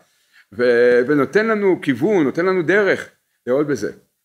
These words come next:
ורבנו מאוד מאוד דיבר על שתי הנקודות האלה, שזה תורה וגמילות חסדים.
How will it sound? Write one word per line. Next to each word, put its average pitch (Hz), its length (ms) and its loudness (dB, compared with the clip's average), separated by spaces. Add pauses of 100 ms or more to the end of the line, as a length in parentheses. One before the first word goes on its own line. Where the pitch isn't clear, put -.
(360)
ורבנו 104 1700 -4
מאוד 156 320 -4
מאוד 160 220 -6
דיבר 131 320 -2
על 113 60 -2
שתי - 180 -10
הנקודות 147 460 -8
האלה, 117 380 -4 (420)
שזה - 160 -14
תורה 123 320 -4
וגמילות 107 420 -8
חסדים. 87 420 -14